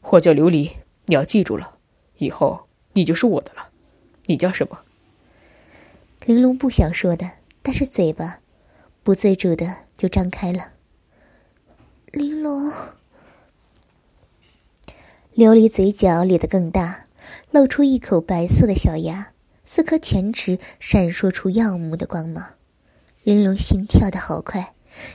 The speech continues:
Speaker 2: 因为这个男孩美丽的笑容，或是因为他喝下去的胡饮产生了一些效用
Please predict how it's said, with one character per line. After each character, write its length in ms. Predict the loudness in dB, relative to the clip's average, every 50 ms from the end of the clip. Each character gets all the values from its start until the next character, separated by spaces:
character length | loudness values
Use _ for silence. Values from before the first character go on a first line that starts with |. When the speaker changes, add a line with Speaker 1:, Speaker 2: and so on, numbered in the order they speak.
| _ _
Speaker 2:
因 120 | 0 2 4
为 100 | 4 4
这 160 | 4 4 4
个 140 | 4 2 2
男 200 | 2 0 0 -2
孩 200 | 0 0 0 2
美 260 | 2 2 0 0 0
丽 100 | 0 -2
的 80 | 0 0
笑 300 | -2 -2 -2 -2 -2 -2
容， 180 | -4 -6 -10 -12 _ _ _ _ _ _ _ _ -20 -20 -20 _ _
或 220 | 0 4 4 4
是 280 | 4 2 -2 -4 -4 -4 -6 -14 -14 -2
因 160 | 0 0 0
为 80 | 2 2
他 120 | 2 2
喝 260 | 0 0 -2 -2 -2 -2
下 180 | 0 -2 -2 -2
去 160 | -2 -4 -2
的 140 | -2 -2 -6
胡 240 | -6 -8 -10 -8
饮 200 | -8 -8 -10 -12 -14 _ _ _ _ _ _ _
产 260 | -8 -4 -4 -4 -2
生 240 | -4 -4 -2 -2 -2
了 260 | -2 -4 -6 -8 -14 _ _ _ _ _ _ _ _ _ _ _ _ _ _ _ _ _ _ _ _ _ _ _ _ _ _ _ -10 -10
一 60 | -8
些 160 | -4 -2 0
效 340 | 0 0 0 -2 -4 -4 -6 -8
用 140 | -10 -12